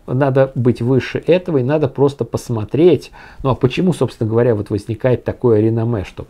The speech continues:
препараты, которые используются только в нашей стране, они, ну, скажем, не такие уж это самые полезные, не такие уж эффективные. Ну, достаточно посмотреть отзывы. Вот здесь есть ссылочка, где эти отзывы смотреть.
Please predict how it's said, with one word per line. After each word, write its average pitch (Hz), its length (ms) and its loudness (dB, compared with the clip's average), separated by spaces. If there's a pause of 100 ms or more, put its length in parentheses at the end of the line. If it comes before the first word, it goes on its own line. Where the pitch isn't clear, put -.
(920)
препараты, 101 500 -6
которые 98 380 -4
используются 92 500 -6
только 98 460 -4 (320)
в 95 160 -8
нашей 95 280 -10
стране, 110 540 -6
они, 107 340 -6 (220)
ну, 120 140 -4
скажем, 107 440 -4 (240)
не 110 240 -2
такие 107 400 -4
уж 104 200 -2
это 85 180 -10
самые 101 380 -6
полезные, 101 540 -4
не 95 40 -10
такие 92 320 -6
уж 101 180 -8
эффективные. - 520 -8 (340)
Ну, 170 80 2
достаточно 160 500 4
посмотреть 135 680 0
отзывы. 95 460 0
Вот 92 140 -6
здесь 101 260 -6 (280)
есть 104 380 -2
ссылочка, 151 640 -2
где 104 220 -2
эти 101 160 -4
отзывы 98 340 -4
смотреть. 147 580 -2